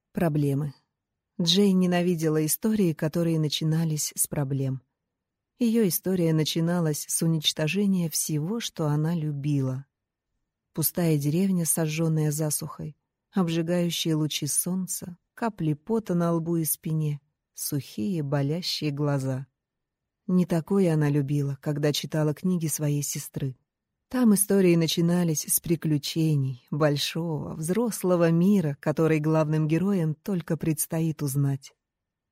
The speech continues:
Но вот ее взрослый мир. Пустой дом, пустая деревня и почти полное отсутствие памяти.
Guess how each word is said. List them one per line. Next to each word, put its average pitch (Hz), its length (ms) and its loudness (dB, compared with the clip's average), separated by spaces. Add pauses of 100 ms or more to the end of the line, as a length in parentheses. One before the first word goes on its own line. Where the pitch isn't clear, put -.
Но 160 300 2
вот 185 240 -2
ее 196 400 2
взрослый 143 600 -2
мир. 143 340 -2 (720)
Пустой 151 460 0
дом, 147 360 -4 (580)
пустая 185 540 2
деревня 175 640 0 (420)
и 180 120 0
почти 151 500 -2
полное 202 600 2
отсутствие 156 640 -2
памяти. 143 640 -2